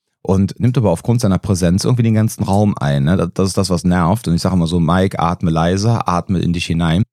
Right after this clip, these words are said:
Und dann macht er immer diese ganzen Grappling- und M-M-A-Moves quasi ohne Partner.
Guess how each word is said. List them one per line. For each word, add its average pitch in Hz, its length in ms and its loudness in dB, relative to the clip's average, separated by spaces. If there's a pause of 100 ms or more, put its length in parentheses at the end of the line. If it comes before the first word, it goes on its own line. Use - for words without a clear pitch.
(600)
Und 104 380 0 (120)
dann 92 220 -2
macht 123 220 -2
er - 60 -4
immer 113 340 0 (260)
diese 85 320 -6
ganzen 104 640 0 (840)
Grappling- 127 760 0
und 98 120 0
M-M-A-Moves 104 1120 0
quasi 95 440 -2
ohne 110 220 2
Partner. 101 600 -2